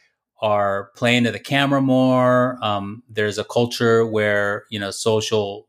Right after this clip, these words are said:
maybe has had more access for a longer period of time. And, you know, they're looking towards, um, the creative people, the cameras that are nearby to help them, you know, and to, and to kind of work together. And then there are other teams that don't operate like that. So it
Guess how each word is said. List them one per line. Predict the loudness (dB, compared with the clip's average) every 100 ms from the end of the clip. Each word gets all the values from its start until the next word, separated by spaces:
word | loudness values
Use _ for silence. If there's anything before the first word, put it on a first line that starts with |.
| -2
maybe | 0 0 -4
has | -4 -2
had | 0 0
more | 0 0
access | 0 0 0 0 0
for | -2
a | 0
longer | 0 0 -2
period | 0 0 0
of | -4
time. | -2 2 4 2 0 -6 -20 -20 -20 -20 _
And, | 0 2 4 2 0 0 -2
you | 0
know, |
they're | 0 0
looking | 0 2 2 2
towards, | 0 4 4 2 -4 -4
um, | 0 0 -2 -6 -14
the | -14 -12
creative | -2 2 4 4 2 0
people, | -4 -4 2 2 4 2
the | -2
cameras | -2 0 0 0
that | 0
are | 0
nearby | -2 -2 2 2 2
to | 0
help | 0 0
them, | 0 0 0 -4 -8 -10
you | -4
know, | -2 -4
and | -4
to, | -6 -6
and | -6 -8
to |
kind | -4 -2
of | -2
work | -4 -6
together. | -4 0 2 2 -2 -8 -2
And | 2
then |
there | 4 4
are | 4
other | 2 2
teams | 2 0 0
that | 0 0 -2 -4
don't | -4 0
operate | -2 -2 -8 -8
like | -10 -6
that. | -6 -4
So | -2
it | -2